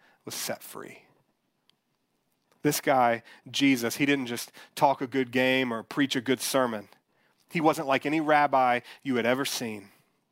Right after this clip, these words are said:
He was something else entirely. Something both perfectly human but also completely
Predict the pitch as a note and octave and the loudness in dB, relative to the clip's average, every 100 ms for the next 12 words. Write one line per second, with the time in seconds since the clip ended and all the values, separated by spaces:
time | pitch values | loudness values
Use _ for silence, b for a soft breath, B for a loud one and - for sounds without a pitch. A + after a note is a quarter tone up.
0 | _ - C#3+ B2+ - C3+ B2+ C3 A#2+ A#2+ | _ -6 -2 -2 -2 -4 -4 -6 -4 -4
1 | G#2+ - - - _ - B2 - C3+ C#3 | -4 -8 -16 -20 _ -16 -12 -6 -2 -2
2 | G2 - - _ _ _ _ _ _ _ | -4 -14 -18 _ _ _ _ _ _ _
3 | _ - D#3+ D3+ D3 C#3+ D3 - B B | _ -2 0 0 0 2 2 0 B B
4 | - E3 D#3+ E3 - D#3 C#3+ B B - | -6 -2 -2 -4 -2 0 0 B B -2
5 | E3 D#3+ D3 C3 C3 C#3+ - C3+ - B2+ | 0 2 0 2 2 2 0 -6 -6 -12
6 | - D3 D#3 D3+ D3+ D3+ D3+ | -8 -2 -2 -2 -6 -6 -10